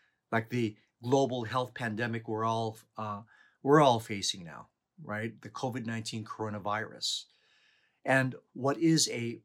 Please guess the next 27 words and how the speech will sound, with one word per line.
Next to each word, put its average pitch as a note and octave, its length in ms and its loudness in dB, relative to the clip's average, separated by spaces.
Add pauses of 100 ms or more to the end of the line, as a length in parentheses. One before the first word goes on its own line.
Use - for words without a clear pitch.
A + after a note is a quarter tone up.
(140)
pandemic? B2 760 -2
Or E3+ 160 4
even E3 280 2
think E3 220 -2
of C3 160 0 (220)
panorama. A#2+ 800 0 (760)
Panorama. G#2+ 680 -2 (100)
A - 60 -14
panorama A2+ 540 -2
is G#2+ 340 -4 (340)
the A2+ 100 0
wide C3 520 6
horizon, B2+ 640 -2 (440)
right? G#2 180 -6
That A2 120 -4
you A2+ 160 -2
see A#2 400 -4 (220)
the A#2+ 200 -2
entirety A#2 760 0
of G2 160 -10
the, G2 200 -8 (260)
of A#2 180 2
the A2+ 80 -2
view. G#2 520 -8 (680)
Pandemic B2+ 840 0 (680)
is C3+ 420 4
a A#2 400 -6